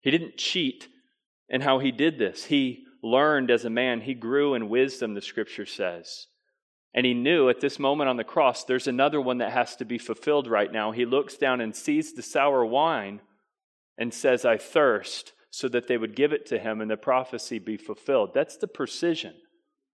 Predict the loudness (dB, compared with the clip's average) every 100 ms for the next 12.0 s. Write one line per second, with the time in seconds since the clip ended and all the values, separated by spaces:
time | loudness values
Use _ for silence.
0 | _ _ 2 2 2 -4 -2 2 4 2
1 | -2 2 2 2 -4 -6 -6 4 6 6
2 | 2 -2 -2 2 4 4 4 -2 -6 -20
3 | _ _ _ _ _ 2 2 6 6 6
4 | 2 -4 -6 -4 -4 -4 -6 -12 -6 -2
5 | -2 -4 -12 -16 -18 _ _ _ _ _
6 | _ _ _ _ _ _ _ _ _ _
7 | _ _ _ _ -10 4 6 8 4 2
8 | 8 8 12 10 10 4 -10 -18 _ _
9 | _ -20 _ -4 -2 2 6 8 8 6
10 | 4 4 2 0 4 6 6 2 2 2
11 | 2 -2 -4 0 0 2 0 -2 -4